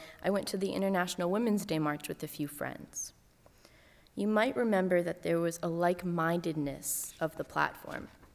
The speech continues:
that alienated many supporters and caused resentment by trans women, pro-lifers, and women of color.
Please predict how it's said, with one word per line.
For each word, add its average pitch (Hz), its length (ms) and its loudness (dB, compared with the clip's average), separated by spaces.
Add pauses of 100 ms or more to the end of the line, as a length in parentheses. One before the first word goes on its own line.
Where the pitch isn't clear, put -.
that 160 220 -2
alienated 170 680 2
many 160 260 2
supporters 151 760 -2
and 147 160 -2
caused 147 460 -2 (300)
resentment 170 720 2 (480)
by 151 180 -2
trans 185 500 -2
women, 160 480 0
pro-lifers, 156 1000 -2
and 156 200 -2
women 190 260 4
of - 140 -4
color. - 420 -4